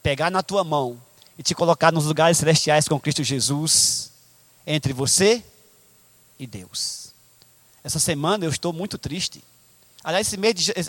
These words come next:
vocês olhem pelo pastor Helder, viu? Porque eu tô dando, eu tô agradecendo a Deus pelas bênçãos, por estar vivo, mas esse, esse ano de dois mil e vinte é só chibatada. Uma atrás, eu saí de uma, entra noutra.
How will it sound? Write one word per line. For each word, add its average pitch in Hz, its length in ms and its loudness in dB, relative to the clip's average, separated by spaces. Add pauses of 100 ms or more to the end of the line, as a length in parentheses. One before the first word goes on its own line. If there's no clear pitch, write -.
(140)
vocês 190 260 -4
olhem 190 140 2
pelo 233 160 -4
pastor 453 320 -2
Helder, 180 240 2
viu? 185 100 -4
Porque 196 440 -6 (480)
eu 160 80 -6
tô 196 120 -6
dando, 208 280 -4
eu 175 60 -6
tô 196 120 -4
agradecendo 202 380 0
a 226 60 6
Deus 196 280 4
pelas 180 300 0
bênçãos, 202 480 -2
por - 80 -6
estar 170 240 4
vivo, 202 580 -2 (460)
mas 170 160 -2
esse, 190 180 -6
esse 165 260 -2
ano 214 100 2
de 214 80 -2
dois 233 120 6
mil 214 100 -2
e 180 60 0
vinte 180 420 -2
é 220 120 2
só 202 280 2
chibatada. 214 680 0
Uma 226 100 -4
atrás, 262 180 -2
eu 202 220 -2
saí 240 220 4
de 170 100 -4
uma, 254 80 4
entra 302 160 2
noutra. 170 460 -6